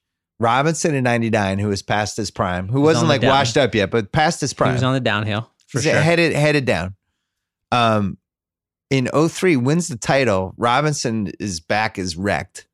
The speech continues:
Speaker 2: Right.
Speaker 1: Parker and Manu aren't Parker and Manu le-,
Speaker 2: They're,
Speaker 1: yet.
Speaker 2: they're brand new. Nobody knows him.
Speaker 1: Speedy Claxton's involved.
Speaker 2: Speedy Claxton is playing closing minutes
Speaker 1: Yeah,
Speaker 2: in
Speaker 1: he's
Speaker 2: game
Speaker 1: closing.
Speaker 2: six.
Speaker 1: Um, and then
Speaker 2: Steven
Speaker 1: and
Speaker 2: Jackson.
Speaker 1: Captain Jack, who had been
Speaker 2: Yeah.
Speaker 1: on five teams.
Speaker 2: Yeah.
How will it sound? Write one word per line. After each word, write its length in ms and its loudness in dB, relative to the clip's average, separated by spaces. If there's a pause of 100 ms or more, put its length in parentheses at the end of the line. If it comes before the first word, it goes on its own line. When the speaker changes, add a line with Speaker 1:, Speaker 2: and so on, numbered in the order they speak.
(140)
Speaker 2:
Right. 240 -4 (1300)
Speaker 1:
Parker 360 0
and 100 0
Manu 300 0
aren't 280 -2
Parker 360 -2
and 80 -2
Manu 340 0
le-, 60 -6
Speaker 2:
They're, 220 -2
Speaker 1:
yet. 200 -2
Speaker 2:
they're 100 0
brand 360 0
new. 200 -6 (140)
Nobody 300 -2
knows 280 -4
him. 100 -4
Speaker 1:
Speedy 300 0
Claxton's 600 -2
involved. 400 0
Speaker 2:
Speedy 240 2
Claxton 480 -2
is 140 -4
playing 340 -4
closing 520 0
minutes 280 0
Speaker 1:
Yeah, 60 4
Speaker 2:
in 80 2
Speaker 1:
he's 120 2
Speaker 2:
game 100 0
Speaker 1:
closing. 500 2
Speaker 2:
six. 100 -4 (420)
Speaker 1:
Um, 440 0 (180)
and 140 2
then 140 2
Speaker 2:
Steven 260 2
Speaker 1:
and 80 2
Speaker 2:
Jackson. 240 2
Speaker 1:
Captain 420 0
Jack, 400 2
who 120 0
had 80 2
been 200 2
Speaker 2:
Yeah. 60 2
Speaker 1:
on 80 0
five 300 0
teams. 520 -2
Speaker 2:
Yeah. 260 -2